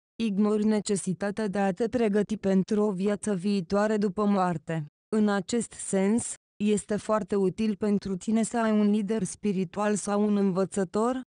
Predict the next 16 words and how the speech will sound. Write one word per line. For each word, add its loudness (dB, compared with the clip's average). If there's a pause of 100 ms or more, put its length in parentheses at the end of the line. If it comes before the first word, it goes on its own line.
(160)
care 2
să-ți -4
poată 0
explica 0
valorile 0
ființei 0
și -2
să -4
te -4
ajute -2
să -4
te -2
ridici 0
deasupra 0
lumii 6
materiale. 0